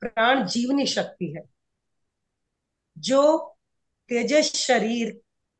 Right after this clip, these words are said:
के जो परमाणु हैं, वो क्या करते हैं, चेतना की शक्ति को बाहर लाते हैं, प्राण, प्राण शक्ति,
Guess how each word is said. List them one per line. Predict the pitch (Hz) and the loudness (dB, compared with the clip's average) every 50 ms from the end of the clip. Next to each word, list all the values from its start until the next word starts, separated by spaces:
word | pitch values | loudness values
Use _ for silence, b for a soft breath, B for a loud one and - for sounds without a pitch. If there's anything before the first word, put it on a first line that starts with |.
| _ _ _ _ _ - | _ _ _ _ _ -4
के | 233 220 208 | -2 -2 0
जो | 180 233 226 | 0 -2 -6
परमाणु | 233 - 233 208 208 196 202 202 208 214 233 226 233 196 | -2 0 0 2 2 2 0 0 0 0 0 -2 -2 -2
हैं, | 214 233 247 277 302 - - _ _ _ _ _ _ _ _ _ - 196 | -2 0 -2 -2 -2 -4 -10 _ _ _ _ _ _ _ _ _ -8 -4
वो | 233 262 | -4 -2
क्या | 254 - 262 262 262 | 0 2 2 2 2
करते | 262 240 233 233 - 254 | 2 0 -2 -2 -2 2
हैं, | 262 294 302 294 | 2 2 2 2
चेतना | - - 247 247 254 285 285 294 | 2 2 4 4 4 4 4 4
की | 294 294 277 - | 4 4 2 0
शक्ति | - - 233 - - - _ - 254 - | 2 2 0 0 -2 -12 _ -12 -6 0
को | - 269 | 2 2
बाहर | 208 185 185 196 214 233 226 233 | 2 2 2 2 4 4 4 4
लाते | 226 196 180 185 - 208 | 4 2 2 2 0 2
हैं, | 220 247 247 - | 2 2 0 0
प्राण, | - 220 214 190 | 0 0 0 0
प्राण | - - - _ _ - 151 151 170 - | -2 -4 -10 _ _ 0 2 4 4 2
शक्ति, | - - 202 180 - - - - 175 - | 2 -2 -6 -6 -8 -10 -18 -18 -18 -18